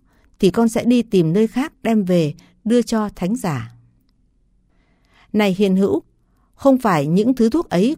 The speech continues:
có thể chữa khỏi. Thưa thánh giả, thế thì bệnh này không phải là thân bệnh, mà là tâm bệnh chăng?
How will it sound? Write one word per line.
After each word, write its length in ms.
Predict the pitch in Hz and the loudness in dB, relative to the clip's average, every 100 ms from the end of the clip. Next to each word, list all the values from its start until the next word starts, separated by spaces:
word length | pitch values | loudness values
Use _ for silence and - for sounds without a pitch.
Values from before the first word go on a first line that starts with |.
| - | -4
có 140 | 202 | -6
thể 220 | 262 202 | 0 -2
chữa 200 | 135 - | -2 -6
khỏi. 340 | 254 208 151 117 - _ _ _ _ _ _ _ _ _ _ _ _ _ _ | -8 -6 -6 -8 -14 _ _ _ _ _ _ _ _ _ _ _ _ _ _
Thưa 160 | - 269 | 0 0
thánh 220 | 254 233 | 2 -2
giả, 360 | 277 196 139 - _ _ _ _ _ | -2 -6 -8 -14 _ _ _ _ _
thế 140 | 233 302 | -2 0
thì 180 | 247 196 | 0 2
bệnh 240 | 185 185 | 0 0
này 200 | 190 156 | -2 -2
không 240 | - 285 269 | -4 -4 -2
phải 220 | 190 135 | -2 -2
là 200 | 160 156 | -2 -4
thân 260 | - 240 | -2 0
bệnh, 180 | 220 170 - _ _ _ - | 2 0 -10 _ _ _ -6
mà 180 | 196 180 | -2 -2
là 200 | 165 156 | -2 -4
tâm 280 | - 247 | 0 2
bệnh 200 | 208 - | 2 -4
chăng? 240 | 180 214 | -4 -4